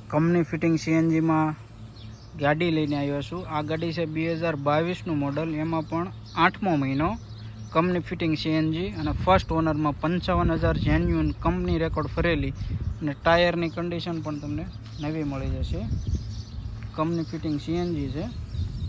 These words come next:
અને મિત્રો, આ ગાડી છે બે હજાર અઢારનું મોડલ, સેવન સીટર, રાજકોટ પાસિંગ, સી એન જી બુકમાં એન્ટ્રી મળી જશે. આ ગાડીમાં પણ ટાયર તમને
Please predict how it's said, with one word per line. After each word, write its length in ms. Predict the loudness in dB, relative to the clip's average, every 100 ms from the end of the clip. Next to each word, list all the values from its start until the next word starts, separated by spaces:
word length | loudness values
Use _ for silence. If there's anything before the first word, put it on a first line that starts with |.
| -2 -2 -4 0
અને 320 | 0 0 -2 -2
મિત્રો, 220 | 0 0
આ 260 | 4 4
ગાડી 300 | 4 0 0
છે 160 | 0 0
બે 180 | 2 2
હજાર 200 | 2 0
અઢારનું 520 | 0 6 6 6 4
મોડલ, 320 | 2 2 0
સેવન 420 | -2 2 4 4 0
સીટર, 380 | -4 2 2 4
રાજકોટ 480 | 2 2 0 -2
પાસિંગ, 580 | 2 0 0 0 2 0 -4 -12 -14 -14 -14 -14 -10 -10 -8 -2
સી 60 |
એન 200 | 2 2
જી 100 | 2
બુકમાં 360 | -2 -4 0 2
એન્ટ્રી 340 | 2 2 0
મળી 240 | 2 2 2
જશે. 360 | 0 -2 -4 -6 -12 -14 -6
આ 80 | -2
ગાડીમાં 440 | -2 -2 -2 -4
પણ 120 | -4
ટાયર 320 | -4 -2 -2 -4
તમને 360 | -4 -2 -4